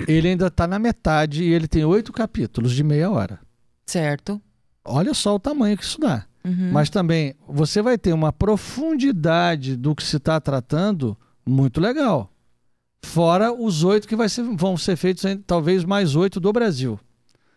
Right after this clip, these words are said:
Speaker 1: Então, assim, você vai, é, é, é uma série, cara, são dezesseis
Speaker 2: Sim.
Speaker 1: capítulos.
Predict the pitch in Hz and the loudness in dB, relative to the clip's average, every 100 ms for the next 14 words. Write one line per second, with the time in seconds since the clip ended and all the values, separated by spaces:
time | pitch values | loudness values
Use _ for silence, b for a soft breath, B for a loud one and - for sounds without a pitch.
0 | _ _ - 139 139 175 208 - 175 147 | _ _ -2 -2 2 2 2 0 0 0
1 | 117 143 175 160 196 196 b b - 165 | 0 -2 0 0 -2 -2 b b -2 -2
2 | 180 151 180 170 247 - 415 320 - 117 | 0 0 2 2 0 0 -2 -2 -4 -6
3 | - 143 131 - - 151 165 156 196 - | -2 -2 0 0 2 2 2 0 0 -2
4 | 131 - - | -6 -8 -14